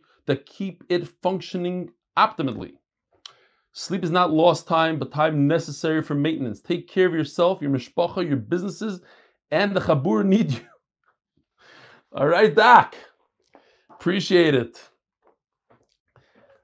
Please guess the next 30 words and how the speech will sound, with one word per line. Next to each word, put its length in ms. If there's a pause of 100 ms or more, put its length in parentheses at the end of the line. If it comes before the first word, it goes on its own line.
(360)
I 120
always 220
say, 400 (280)
"I 120
will 160
get 200
to 80
sleep, 340
Be'ezer 300
Hashem, 580
la'achar 400
mea 160
ve'esrim." 560 (360)
There'll 100
be 140
a 100
lot 300
of 60
sleeping 520
time 260
then. 360 (200)
Now 300
we 220 (360)
gotta, 280
there's 160
a 20
lot 140
of 100
work 260
here. 280